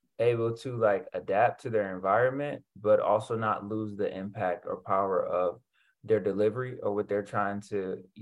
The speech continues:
um, trying to discuss or get through or pass. And I also think they can, like, accommodate. So,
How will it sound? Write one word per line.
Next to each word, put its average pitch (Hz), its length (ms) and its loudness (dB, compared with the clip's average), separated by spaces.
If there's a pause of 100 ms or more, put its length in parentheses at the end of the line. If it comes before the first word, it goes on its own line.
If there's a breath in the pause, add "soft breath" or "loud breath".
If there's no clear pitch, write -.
(120)
um, 95 500 -8 (340)
trying 117 280 2
to 117 100 -6
discuss 107 720 2
or 107 420 4
get 113 340 -6
through 127 260 -2
or 107 140 0
pass. 127 460 4 (320 soft breath)
And 123 120 2
I 131 60 6
also 170 320 4
think 147 220 -2
they 127 140 0
can, 123 340 -4
like, 101 220 2
accommodate. 110 800 0
So, 98 480 2